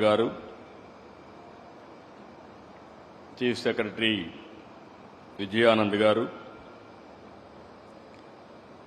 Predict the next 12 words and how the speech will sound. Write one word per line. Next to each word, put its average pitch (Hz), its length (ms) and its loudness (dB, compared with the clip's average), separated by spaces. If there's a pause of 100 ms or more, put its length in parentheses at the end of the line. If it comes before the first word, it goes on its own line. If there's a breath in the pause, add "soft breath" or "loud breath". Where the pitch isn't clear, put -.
(400)
His 117 180 -6
Excellencies 123 840 -2 (800)
from 117 320 -2
different 120 420 -2
countries 120 500 -2 (2000)
and 117 180 0
also 120 400 4 (1120)
Today, 127 560 0 (720)
it 113 120 -6
is 123 120 -4
very, 127 500 0
very 131 600 2